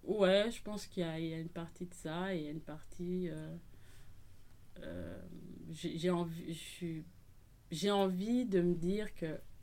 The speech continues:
plus loin, ça va être encore meilleur, et que, en fait, de v-, je, j'ai envie de voir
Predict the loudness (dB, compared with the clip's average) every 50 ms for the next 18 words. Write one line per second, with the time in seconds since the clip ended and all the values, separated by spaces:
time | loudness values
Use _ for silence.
0 | -14 -8 -2 2 4 6 6 6 6 6 6 4 2 -2 -6 -12 -18 -18 -20 -20
1 | -16 -10 -6 -4 -2 0 0 0 -2 -2 -4 -4 -4 -4 -4 -4 -4 -4 -4 -6
2 | -8 -8 -8 -4 2 6 8 10 10 10 10 8 6 2 0 -4 -8 -12 -14 -14
3 | -14 -14 -14 -12 -12 -12 -12 -12 -12 -12 -12 -12 -12 -14 -14 -14 -8 -4 0 0
4 | 2 2 2 0 0 0 -2 -2 -2 -2 -2 -4 -4 -6 -6 -8 -8 -10 -10 -6
5 | -4 -2 -2 0 0 0 0 4 6 6 6 4 2 -4 -8 -10 -10 -10 -10 -10
6 | -12 -10 -2 2 4 4 6 6 4 4 6 6 6 4